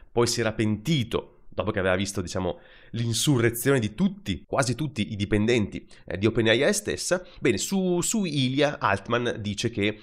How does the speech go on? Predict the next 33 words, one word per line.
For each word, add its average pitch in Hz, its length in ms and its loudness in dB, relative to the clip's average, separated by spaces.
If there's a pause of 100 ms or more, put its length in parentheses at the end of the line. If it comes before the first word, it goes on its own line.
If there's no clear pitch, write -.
(160)
eh, 95 260 -2
non 92 520 0
siederà 113 440 2
più 135 320 0
nel 110 240 2
board, 95 460 2 (220)
ma 147 180 -2
comunque 113 500 0
rimarrà 123 600 2
in 113 80 2
OpenAI, 101 500 0
non 101 180 2
ce - 140 -4
l'ha 80 120 -6
con 202 200 4
lui 233 260 -2 (280)
e - 100 -4
quindi 95 300 -4
troveranno 131 500 2
modo 98 320 -2
di, 90 260 -6 (160)
eh, - 140 -6
lavorare 107 460 4
insieme 85 540 -2
e 104 40 -2
di 151 140 -4
nuovo 85 240 -2
continuare, 120 500 -4
insomma, 73 340 -4 (220)
il 101 240 -2
rapporto - 380 -2
lavorativo. - 500 -8 (260)
Poi 147 240 8